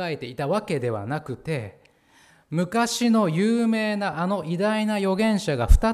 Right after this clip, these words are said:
び現れたと考えていたようです。イエス様に対するユダヤ人たちの評価が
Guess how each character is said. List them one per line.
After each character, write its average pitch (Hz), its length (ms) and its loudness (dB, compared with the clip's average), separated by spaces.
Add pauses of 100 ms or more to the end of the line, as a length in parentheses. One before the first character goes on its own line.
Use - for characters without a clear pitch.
(160)
び 202 80 -2
現 139 100 -6 (380)
れ 175 100 -4
た 214 180 -8
と 170 160 -4
考 143 360 -6
え 131 160 -4
て 120 100 -12
い 113 140 -10
た 117 160 -8
よ 110 160 -6
う 101 40 -8
で 101 120 -10
す。 - 180 -18 (2750)
イ 190 80 -2
エ 262 60 6
ス 254 80 -8
様 196 220 4
に 156 100 4
対 170 240 0
す 165 180 -6
る 139 520 -4 (100)
ユ 156 180 -2
ダ 190 60 2
ヤ 226 200 2
人 180 240 2
た 139 140 -2
ち - 120 -6
の 113 120 -2
評 220 380 2
価 117 220 -6
が 127 500 -4